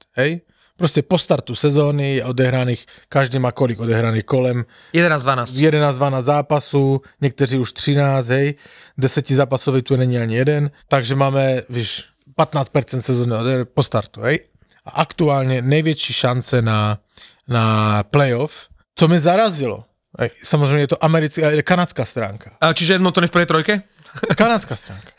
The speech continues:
Speaker 2: <laughs>
Speaker 1: Tak si vem, že Edmonton Oilers má stále sedmdesiatiosemý percentní šanci na playoff, větší, jak, to jenom říkám preto,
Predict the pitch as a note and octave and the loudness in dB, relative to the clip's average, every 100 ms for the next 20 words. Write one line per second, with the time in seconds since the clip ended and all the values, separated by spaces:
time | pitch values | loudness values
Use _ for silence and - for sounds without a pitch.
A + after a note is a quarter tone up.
0 | - D3 - - _ - C3+ - C#3 C#3 | -2 -2 -2 -14 _ -4 -2 0 2 2
1 | D3+ F#3 - - B2 - _ D#3 E3+ F#3+ | 2 -2 -8 -6 -6 -6 _ 0 2 2
2 | F#3+ E3+ D3 - C3 C3 A2+ A2+ A#2+ D#3 | 0 0 -2 0 -2 0 -2 -4 -4 -6
3 | - _ _ _ C3+ B2+ A#2 - C#3+ C#3+ | -10 _ _ _ 0 0 0 -2 0 0
4 | B2+ - D#3 D#3 - D3 - - C#3 - | 0 0 0 0 0 -2 -4 -4 -2 0
5 | C3 B2 - _ D3+ C3+ D3+ C#3 C#3+ - | 0 -2 -6 _ -2 2 0 0 -2 2
6 | D3 C#3+ D3+ C3 _ - D#3+ C#3 E3+ D#3 | 0 0 -2 -4 _ -4 0 2 2 0
7 | C3+ D#3 - _ _ - C3+ F#3+ A3+ A#3 | 0 -2 -4 _ _ -2 4 4 4 0
8 | - A#2 G2 - C#3+ - - - E3+ E3+ | -4 -6 -8 -2 -2 -2 -12 -2 2 4
9 | F3+ F3 D#3 D#3 F#3 D#3+ E3+ D#3+ F#3 | 2 0 -2 0 0 0 -2 0 0